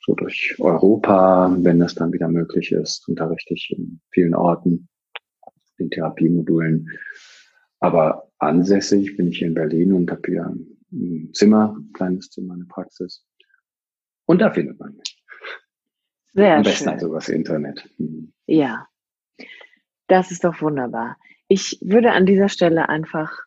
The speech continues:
Speaker 2: Danke sagen für alles, was du gesagt hast. Es war sehr inspirierend, es war sehr schön.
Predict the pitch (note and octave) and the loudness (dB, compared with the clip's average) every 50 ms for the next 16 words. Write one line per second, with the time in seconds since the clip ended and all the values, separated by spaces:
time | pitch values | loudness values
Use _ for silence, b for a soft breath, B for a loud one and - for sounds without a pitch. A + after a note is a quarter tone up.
0 | _ _ _ _ _ - D3+ D3+ C#3+ D3 D#3 D3+ - - D3 A#2+ C3+ B2 B2 C3 | _ _ _ _ _ 0 0 2 2 0 -2 -2 -2 -2 -2 0 0 -2 -2 -2
1 | C3+ D#3+ F#3 A#3 A3+ - - - - C#3+ D#3+ E3 - - D3 C#3+ - D3 C#3 C#3+ | -2 0 0 0 0 0 0 0 2 2 2 0 0 -2 -4 0 0 0 2 2
2 | C#3 C3+ C3 C3 - - E3 D#3+ F#3 G#3 - _ _ _ _ - - D3 D3+ C3+ | 0 -2 -4 -4 -6 -4 -2 -2 -2 -2 -6 _ _ _ _ -4 -2 0 2 2
3 | D3+ D3+ - - E3+ - - D#3 C#3+ D3 C#3+ D3 D#3+ F3 - D3 C#3 - D3 D3 | 2 2 2 0 -2 -2 0 0 2 2 2 0 -2 -4 -4 -4 -2 0 2 0
4 | D#3 D#3 - - B2+ B2 C3 C#3+ E3+ A3+ - | 0 0 -2 -2 -2 -2 0 0 0 -2 -2